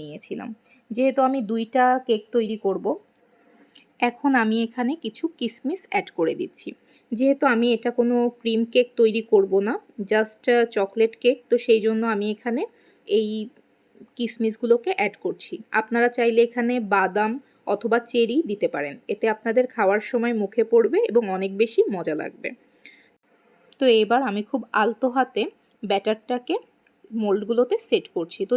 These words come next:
দেখতে পাচ্ছেন আমার ব্যাটার দেখলেই কিন্তু আপনারা বুঝতে পারছেন যে ঠিক কী পরিমাণ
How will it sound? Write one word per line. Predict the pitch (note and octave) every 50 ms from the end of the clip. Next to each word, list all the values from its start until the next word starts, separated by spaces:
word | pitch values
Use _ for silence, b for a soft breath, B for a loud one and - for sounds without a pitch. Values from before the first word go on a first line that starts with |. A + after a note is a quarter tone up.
| G#3+ A3
দেখতে | A3+ A3+ A3+ - C4+ -
পাচ্ছেন | C#4 C#4 - - E4 D#4
আমার | D4 C#4+ A3
ব্যাটার | D4 D4 - A3 A3 G#3+
দেখলেই | B3 B3 - B3+ C4+ B3+
কিন্তু | C#4 C#4 C#4 D4 C#4
আপনারা | - C#4+ D4 C#4+ G#3+
বুঝতে | F#3+ G#3 - - B3 B3+ B3+
পারছেন | C4 B3+ B3+ - - A3+ A3+ D4 C4
যে | A3+ A#3+ A#3 -
ঠিক | C4+ C4 _ _ _
কী | C4+ C#4+ D4+ - -
পরিমাণ | D4+ D4 D4 D4 D4+